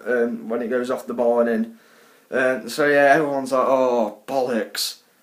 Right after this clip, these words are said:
You know, uh, it's like eighty-sixth minute. I don't, I don't know what, it's like, it was some time in the eighties, eighties minutes. Uh, no, we get a g-, last gasp goal. Aidan Hollis, he played terrific today, that lad. He's been watching videos of Roberto Carlos.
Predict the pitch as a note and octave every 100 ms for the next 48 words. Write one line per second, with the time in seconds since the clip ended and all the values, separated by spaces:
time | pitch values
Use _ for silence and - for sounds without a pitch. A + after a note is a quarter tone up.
0 | _ C3+ D3 C#3+ A#2 C#3 C#3 C#3+ C#3+ D3
1 | - D3+ - D#3 - C#3+ C3 D#3+ D3+ D#3
2 | C#3+ D3 A#2+ C3+ A2+ C#3 C#3 - F3 D#3
3 | - - C#3 C3 B2+ B2 B2+ C3 A2+ A2+
4 | - - C3 C3+ - A2+ G#2+ A#2+ A2 A2
5 | - - - - - - - - C#3+ D3+
6 | - E3 D#3 D3 C#3 - - - - -
7 | D3 F3+ D3+ - - - C3 D3 - D#3
8 | C3+ - D3+ C#3+ C3+ C3+ - - A3+ A3
9 | F#3 D3+ D#3 D#3 C#3+ D3+ - G3 F#3 -
10 | E3+ F3+ E3+ G#3 F3+ E3+ F3 E3+ D3 C#3
11 | - C#3 C3 B2+ C3 C3 C#3 F#3+ F3 F3+
12 | D#3+ E3 E3+ D#3+ D3 D3+ D#3 C#3+ C#3 C#3+
13 | C#3 D#3 C#3+ D3+ C#3 C#3+ D3 C#3 C3+ -